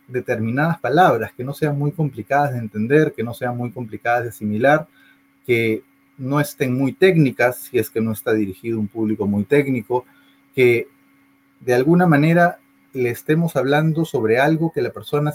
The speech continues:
esté de acuerdo en lo que le estás diciendo, ¿no? Porque si le, si le dices algo y la persona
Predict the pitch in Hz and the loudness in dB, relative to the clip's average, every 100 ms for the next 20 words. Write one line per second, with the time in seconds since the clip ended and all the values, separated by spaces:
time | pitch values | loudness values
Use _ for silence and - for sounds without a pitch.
0 | - - - - 151 143 - 202 208 127 | -8 -18 -16 -2 0 0 0 2 2 2
1 | 110 104 98 90 - 120 117 - 101 92 | 0 -2 -4 -8 -10 -10 -6 -2 -2 -4
2 | 92 131 165 127 110 117 135 165 - 123 | -8 -8 -6 -8 -4 -2 -2 -4 -4 -6
3 | 117 _ - _ _ 160 165 180 175 113 | -6 _ -20 _ _ -2 0 2 2 2
4 | 104 104 104 110 147 151 156 | 2 0 -2 -2 0 2 0